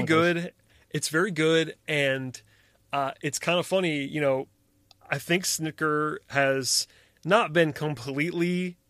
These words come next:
Speaker 2: uh, shackled to the closer role, but he is certainly one of the more traditional managers in that respect, and I think he likes to have a, a guy that's the closer. I think we've seen that.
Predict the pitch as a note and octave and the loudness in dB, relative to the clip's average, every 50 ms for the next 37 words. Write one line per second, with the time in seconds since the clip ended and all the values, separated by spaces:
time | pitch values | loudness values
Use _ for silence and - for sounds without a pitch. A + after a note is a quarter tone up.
0 | _ _ _ _ _ _ - D#3+ D#3+ D#3+ D#3+ D#3 D#3 D#3 D#3 - - - _ _ | _ _ _ _ _ _ 0 2 4 4 4 4 4 4 2 0 -4 -12 _ _
1 | _ _ _ _ _ _ _ _ _ - D#3 - - - - D#3+ E3+ - - E3+ | _ _ _ _ _ _ _ _ _ -14 -6 -4 0 4 6 6 6 6 2 0
2 | F3 E3+ E3 - - _ - - - E3+ D#3 D3+ E3 D#3+ C#3+ - - E3 D#3+ D#3 | 0 0 -2 -6 -12 _ -10 -4 -4 -2 -2 -2 -2 -4 -4 -4 -2 -2 0 0
3 | C#3+ D#3+ D#3 D3+ D3+ D3+ D#3 D#3 D#3+ D#3+ - - - - - _ - E3 C3 E3+ | 0 -2 -2 0 0 2 2 2 0 -2 -4 -8 -20 -20 -18 _ -4 -2 0 2
4 | G3 G3 F3+ - - F#3+ F#3 E3+ D#3+ C#3+ C3+ D3+ D#3+ D#3+ D3+ D#3+ D#3+ D#3 D#3+ C#3+ | 2 2 2 2 2 0 0 0 -2 0 0 0 0 0 0 0 0 0 -2 -2
5 | - C#3+ D3+ D3 - - D#3+ D3+ D3 D3 D3+ D3+ C#3 D3 D3+ D3+ C#3+ - - - | -4 -6 -6 -4 -4 -2 -2 -2 -2 -2 -2 -2 -2 -2 -4 -4 -4 -4 -6 -6
6 | C#3+ C#3+ D3 D3 C#3+ - D3 C#3 - - D3 C#3 C3+ - - - - - - - | -4 -2 -2 -2 -2 -2 -4 -6 -4 0 0 0 0 -2 -6 -14 -14 -14 -20 -20
7 | - - _ - C#3+ C3+ C#3 - - E3 D#3 - - F3+ F3+ D3+ C3+ C3+ D3 - | -20 -12 _ -2 2 2 2 2 2 0 -2 -2 -4 -6 -4 0 2 0 2 2
8 | - - F3 C#3 - C3+ C#3 C#3 B2+ A#2 - - - C#3+ A#2+ B2 - - _ _ | 0 0 0 0 2 4 4 4 2 0 -6 -6 -6 -6 -6 -6 -16 -20 _ _
9 | - D#3 D3 C3+ A#2+ C3+ B2 B2 A#2+ B2+ B2+ B2+ B2+ A#2+ _ _ - D3 C#3 - | -4 -2 -2 0 2 0 0 2 0 0 0 -2 -4 -8 _ _ -10 -10 -10 -10
10 | - C#3 - - - - - - - - - - _ _ - D3 C#3 - - D3+ | -10 -14 -12 -12 -14 -14 -14 -18 -20 -20 -20 -20 _ _ -12 -12 -10 -6 -6 -4
11 | - D3+ D3 C3 - - - C#3+ B2+ B2 A#2+ - - - - - - - | -2 -2 -2 -2 -2 -4 -4 -6 -6 -8 -10 -10 -12 -12 -12 -14 -14 -14